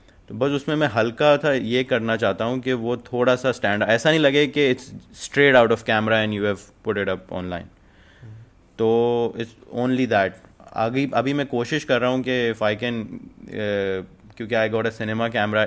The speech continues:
Speaker 1: it records twelve bit footage। तो ट्वेल्व बिट में you can, there's a lot of room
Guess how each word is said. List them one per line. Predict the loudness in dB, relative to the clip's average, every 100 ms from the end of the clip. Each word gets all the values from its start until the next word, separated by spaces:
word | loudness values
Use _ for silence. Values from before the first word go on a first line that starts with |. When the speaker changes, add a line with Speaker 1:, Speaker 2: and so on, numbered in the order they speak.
| 0
Speaker 1:
it | -6
records | -6 -2 -2 -4 -2
twelve | 0 0 -4
bit | -8 -10
footage। | -14 -14 -16 _ -20 -20 -20 -14
तो | -12
ट्वेल्व | -2 4 4 4
बिट | -2
में | -2 -2
you | -2 -2
can, | -4 -6 -8 -20 -16
there's | -6 -4 0
a | 0
lot | 2 2
of | 0 -2
room | -2 -2